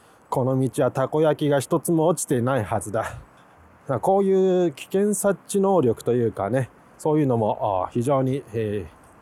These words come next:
都市風景を撮る上では重要なのであります。まあ、私でなかったら完全にここはたこ焼きを食べてしまったところでしょうね。ちょっと滑りたくはないから、話じゃなくて、あの、雪のね、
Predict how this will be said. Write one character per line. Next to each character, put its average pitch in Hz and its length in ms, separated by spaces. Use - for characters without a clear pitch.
都 127 80
市 170 160
風 165 220
景 104 220
を 104 100
撮 127 140
る 107 160
上 113 160
で 110 100
は 92 160
重 123 240
要 127 180
な 120 140
の 98 140
で 90 80
あ 87 80
り 87 80
ま 87 180
す。 - 320
ま 208 100
あ、 175 220
私 190 400
で 214 120
な 214 160
か 208 120
っ 180 40
た - 160
ら 117 240
完 131 240
全 131 160
に 131 80
こ 127 100
こ 135 140
は 123 100
た 127 140
こ 156 140
焼 147 160
き 156 100
を 143 120
食 151 160
べ 139 120
て 120 100
し 123 160
ま 117 140
っ 110 120
た 117 140
と 127 80
こ 135 140
ろ 123 120
で 104 120
し 95 100
ょ 90 180
う 113 40
ね。 123 160
ち - 60
ょ 156 40
っ 120 40
と 95 120
滑 143 220
り 175 120
た 175 180
く 143 120
は 98 180
な 101 200
い 95 80
か 87 240
ら、 117 300
話 117 440
じ 113 100
ゃ 110 60
な 107 120
く - 140
て、 110 100
あ 98 120
の、 98 320
雪 117 320
の 110 180
ね、 147 180